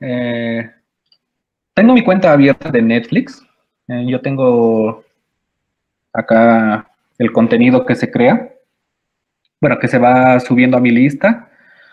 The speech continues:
También tengo el, la, las categorías que van poniendo Netflix. Algo que me gusta de Netflix es este,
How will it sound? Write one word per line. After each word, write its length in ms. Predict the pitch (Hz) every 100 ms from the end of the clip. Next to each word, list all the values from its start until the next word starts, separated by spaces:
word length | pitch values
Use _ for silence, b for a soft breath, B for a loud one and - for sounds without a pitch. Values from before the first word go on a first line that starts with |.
| b -
También 340 | 120 135 139
tengo 280 | 156 156 143
el, 680 | 139 135 127 127 127 135 123
la, 100 | 131
las 140 | 123
categorías 600 | - 120 123 123 135 143
que 80 | 127
van 480 | 117 120 120 127 127 _ _ _ _ _ _ _ _ _ _ _ _ _ _
poniendo 340 | 127 127 131 127
Netflix. 560 | 127 139 - - - B B B B
Algo 200 | 160 160
que 80 | 151
me 100 | 139
gusta 420 | 143 143 139 127
de 120 | 127
Netflix 400 | 127 139 147 143
es 120 | 131
este, 600 | 139 135 127 120 117 -